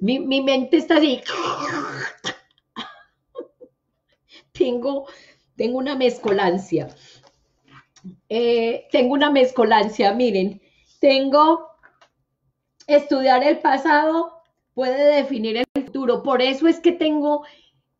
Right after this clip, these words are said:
el, el tan, tengo tanta fe de que el futuro va a ser excelente si unimos esos cuatro códigos más uno, que es el Espíritu Santo.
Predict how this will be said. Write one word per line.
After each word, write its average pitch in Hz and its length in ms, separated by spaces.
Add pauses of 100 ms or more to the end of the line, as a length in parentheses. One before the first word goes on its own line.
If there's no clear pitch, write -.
(100)
el, 254 260
el - 160
tan, 269 320
tengo 277 320
tanta 294 560
fe 220 400 (180)
de 233 240
que 214 540
el 240 240
futuro 214 800 (960)
va 220 80
a 226 40
ser 247 380 (340)
excelente 226 920
si - 180
unimos 190 400
esos 220 320
cuatro 214 380
códigos 214 520
más 175 320
uno, 208 300
que 196 100
es 175 100
el 175 120
Espíritu 170 560
Santo. 151 520